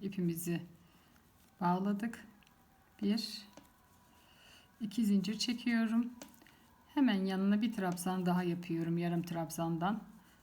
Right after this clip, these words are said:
Diğerlerine tek batıyorum, tek yarım trabzan yapıyorum. Çek, doladım, üçünü bir alıyorum. Doladım, üçünü bir alıyorum. Doladım. Bu ilk sıramızda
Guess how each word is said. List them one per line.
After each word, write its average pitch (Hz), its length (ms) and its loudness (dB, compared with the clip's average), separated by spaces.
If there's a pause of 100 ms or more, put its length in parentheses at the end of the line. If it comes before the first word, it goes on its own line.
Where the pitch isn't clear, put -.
(440)
Diğerlerine 185 760 2 (600)
tek 202 280 -4
batıyorum, 220 580 0 (200)
tek 202 300 0
yarım 196 240 2
trabzan 175 460 0
yapıyorum. 165 560 -2 (380)
Çek, - 440 -6
doladım, 226 540 0 (360)
üçünü 208 380 2
bir 185 100 4
alıyorum. 165 540 -2 (720)
Doladım, 208 540 -2 (140)
üçünü 196 380 -2
bir 190 120 2
alıyorum. 165 580 -2 (1300)
Doladım. 202 580 0 (340)
Bu 247 80 -2
ilk 262 180 2
sıramızda 180 600 2